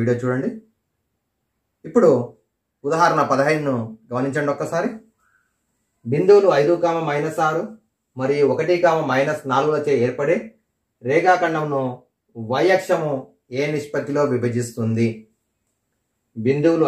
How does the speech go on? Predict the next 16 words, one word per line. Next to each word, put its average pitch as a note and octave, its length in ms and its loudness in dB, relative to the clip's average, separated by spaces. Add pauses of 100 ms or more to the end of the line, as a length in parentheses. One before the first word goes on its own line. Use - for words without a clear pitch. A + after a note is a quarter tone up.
ఐదు C3 140 0 (100)
కామ D3 140 0 (120)
మైనస్ D3 400 -2
ఆరు D3+ 180 2 (420)
మరియు C#3 280 -2
ఒకటి D3+ 200 0 (100)
కామ D#3 120 0 (120)
మైనస్ C3+ 360 -2
నాలుగులచే C3+ 460 0
ఏర్పడే C#3+ 340 2 (640)
రేఖాఖండంను D3+ 680 0 (560)
y D3 160 2
అక్షం E3+ 260 -4
అనేది C3 240 -2 (480)
ఏ C#3+ 160 -2
నిష్పత్తిలో C#3 480 -4